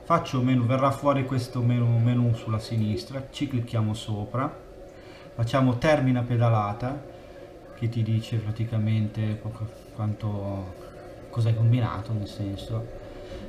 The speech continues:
in totale attuale, come potete vedere in alto, ho fatto seicento metri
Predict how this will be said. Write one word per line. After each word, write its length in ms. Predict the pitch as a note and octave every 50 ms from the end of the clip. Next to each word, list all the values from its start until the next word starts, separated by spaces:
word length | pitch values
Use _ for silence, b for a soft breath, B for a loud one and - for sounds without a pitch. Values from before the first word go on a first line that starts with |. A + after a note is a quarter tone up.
| B -
in 100 | A2+ A2+
totale 440 | B2 A#2+ A#2 A#2+ A#2+ A#2+ A#2+ A#2+ A#2
attuale, 640 | A#2 A#2+ B2 A#2 - - C3 B2 A#2+ B2 B2 B2+
come 140 | - A#2 A2+
potete 320 | A2 A#2 A2 G#2+ G#2 A2+ A2
vedere 300 | A2 A2 A2 A#2 A#2 C3
in 100 | B2+ A#2+
alto, 440 | A2 G#2+ G#2+ A2 A2 - - B2
ho 200 | B2 A#2+ B2 C3
fatto 380 | A#2 - - A2+ A2+ - - A2
seicento 560 | - A#2 A2+ A2+ - B2 A#2+ A#2 A2+ B2 B2+
metri 680 | B2 B2+ B2+ A#2+ A#2+ A#2 A#2 B2+ B2+ C3+ C#3 C3+ A2+